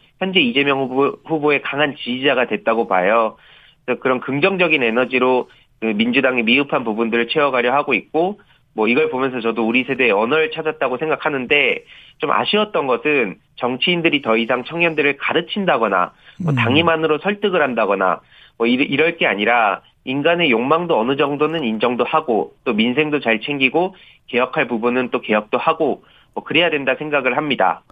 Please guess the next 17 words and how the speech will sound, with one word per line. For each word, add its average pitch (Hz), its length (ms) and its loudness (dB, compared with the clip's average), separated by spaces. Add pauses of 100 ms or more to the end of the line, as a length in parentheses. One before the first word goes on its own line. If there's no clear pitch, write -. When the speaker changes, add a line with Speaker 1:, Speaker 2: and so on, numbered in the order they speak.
(280)
Speaker 1:
그래서 107 380 -2 (240)
Speaker 2:
예. 123 220 4
Speaker 1:
뭐 110 200 4 (500)
그런 170 280 0
차원에서 175 380 0
지금 131 160 -2
민주당에 127 500 0
대한 101 440 2
뭐 95 140 -2
많은 110 240 2
Speaker 2:
음. 107 60 0
Speaker 1:
요구가 110 340 0
있고 160 380 -2
민주당은 117 580 0
할 156 140 -2
수 - 140 -2
있다. 107 360 0